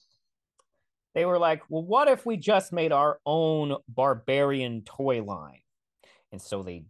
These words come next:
did. Now, this is actually an important step for Gary Vee and his product. Getting these V-Friend toys into Toys R Us's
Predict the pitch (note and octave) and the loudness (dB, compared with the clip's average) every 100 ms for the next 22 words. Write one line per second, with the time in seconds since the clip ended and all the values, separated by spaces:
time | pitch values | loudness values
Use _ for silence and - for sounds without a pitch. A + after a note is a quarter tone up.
0 | - G2+ E2 - _ _ _ _ _ _ | -14 -10 -10 -14 _ _ _ _ _ _
1 | _ _ _ _ _ _ _ _ _ _ | _ _ _ _ _ _ _ _ _ _
2 | _ _ _ - C#3+ E3 A#3+ B3 B3 A#3 | _ _ _ -4 -2 0 -2 2 2 0
3 | G#3+ E3 C#3+ - E3+ B2 - D3+ C3+ - | -6 -6 -4 -2 0 -2 -6 -2 -2 -2
4 | A#2+ A#2+ B2 A2+ G#2 A#2 A2 G2 G2+ G2+ | -8 -2 -2 -2 -8 -8 -8 -10 -14 -14
5 | F#2+ - - A2+ G#2 - _ _ _ _ | -16 -12 -4 -4 -4 -10 _ _ _ _
6 | _ _ _ _ _ _ _ _ _ _ | _ _ _ _ _ _ _ _ _ _
7 | _ _ _ _ _ _ _ _ G#3 A#3+ | _ _ _ _ _ _ _ _ 0 2
8 | A#3 G3 E3 - _ C#3+ F3 F#3 F#3 E3+ | 2 0 -4 -10 _ -6 -2 -2 0 -2
9 | D3+ C3 - G#3+ E3+ B2 A2 - D3+ B2+ | -2 -6 -6 0 0 0 -4 -10 -10 -10
10 | A#2 - B2 A2+ A2 - D#3 B2 A#2 A#2 | -10 -10 -8 -8 -8 -4 -4 -2 -2 0
11 | A#2 A#2 G#2 G#2 G#2+ | -2 -2 -12 -12 -16